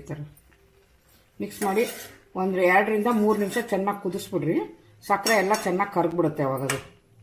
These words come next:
ಇಷ್ಟಾಗಿದೆ, ಐದು ನಿಮಿಷ ಕುದಿಸಿದ್ದೀನಿ ಚೆನ್ನಾಗಿ ಮೆತ್ತಗಾಗಂಗಿದ್ನ. ಈಗ ಏಲಕ್ಕಿ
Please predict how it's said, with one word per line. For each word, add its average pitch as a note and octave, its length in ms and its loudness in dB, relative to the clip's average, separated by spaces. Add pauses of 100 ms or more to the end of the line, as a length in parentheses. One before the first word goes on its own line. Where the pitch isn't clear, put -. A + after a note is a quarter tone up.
(2750)
ಇಷ್ಟಾಗಿದೆ, B3+ 420 4 (100)
ಐದು G#3+ 160 2
ನಿಮಿಷ A3+ 160 2 (120)
ಕುದಿಸಿದ್ದೀನಿ A#3 520 0
ಚೆನ್ನಾಗಿ G3+ 340 2
ಮೆತ್ತಗಾಗಂಗಿದ್ನ. F3 760 2 (640)
ಈಗ A3+ 60 -2 (120)
ಏಲಕ್ಕಿ A#3 260 0